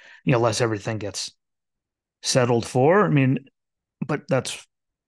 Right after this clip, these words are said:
<clears throat> why they're all billionaires. Can't deny that one. I'm not gonna get into details with her, but that was a crock of shit. And now we can go over mine from, you know, you know, go back all the way to, you know, when I had the accident in twenty nineteen, I got ran over. I think I got,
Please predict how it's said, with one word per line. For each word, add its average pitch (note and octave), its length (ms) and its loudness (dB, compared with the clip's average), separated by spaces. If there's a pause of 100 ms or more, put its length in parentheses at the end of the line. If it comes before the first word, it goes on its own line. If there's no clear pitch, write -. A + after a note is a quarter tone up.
(120)
<clears throat> B2+ 260 0
why B2 160 0
they're A2 140 0
all G#2+ 80 0
billionaires. G2+ 720 -4 (2250)
Can't A#2 200 -4
deny A2 220 -4
that G#2+ 160 0
one. G2+ 140 -6
I'm A2 100 -6
not G#2+ 180 -8
gonna A#2+ 160 -6
get A2+ 160 -2
into A2 200 -2
details B2+ 480 0
with A2 80 -10
her, A#2 180 -2
but G#2+ 120 -10
that C3+ 180 2
was B2 100 -2
a - 40 -14
crock C3 340 -4
of B2 80 -4
shit. B2 240 -2 (360)
And D3+ 120 2
now F3+ 140 4
we G3 60 6
can C3+ 100 2
go C3 100 4
over A#2 160 0
mine A#2+ 440 -2 (260)
from, B2 480 0
you D3+ 80 -6
know, A2+ 180 -6 (1300)
you D#3 80 0
know, B2 120 0
go B2 180 2
back A#2 260 0
all B2 140 0
the A#2 60 -4
way A2+ 200 0 (640)
to, D3 80 -4
you C3 80 0
know, A#2+ 120 -2
when A#2 60 -2
I A2+ 80 -2
had A#2 160 -4
the A2 120 -2
accident A#2 380 -2
in G#2 100 -10
twenty A#2 160 -4
nineteen, A2 340 -4
I A2 60 -2
got G#2+ 200 -4
ran G#2+ 220 -4
over. G#2+ 240 -4
I G#2 60 -4
think G#2+ 200 -6
I G#2 120 -6
got, G2+ 180 -8